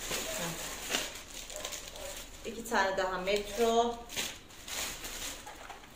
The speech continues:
Şöyle tekli bir tane, e, sallama çay aldım. İşte bazen sa-, çay demlemiyorum ya, canım isteyince şöyle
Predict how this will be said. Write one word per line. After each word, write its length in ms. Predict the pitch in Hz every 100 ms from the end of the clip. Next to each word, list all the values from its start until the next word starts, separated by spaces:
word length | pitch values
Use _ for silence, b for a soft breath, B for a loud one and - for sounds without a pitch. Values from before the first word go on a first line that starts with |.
| - - - - - - - - -
Şöyle 260 | - 240 240
tekli 400 | 262 233 233 226
bir 60 |
tane, 480 | 247 220 220 233 233 -
e, 380 | 220 214 214 214 214
sallama 400 | 226 202 202 214
çay 260 | - 196 175
aldım. 340 | 165 196 214 B B B
İşte 200 | - 196
bazen 340 | 185 185 190 190
sa-, 400 | 190 202 - -
çay 220 | 196 190
demlemiyorum 680 | 196 202 208 214 220 226 160
ya, 220 | 147 147
canım 220 | 185 175 170
isteyince 400 | - 165 156 -
şöyle 160 | 165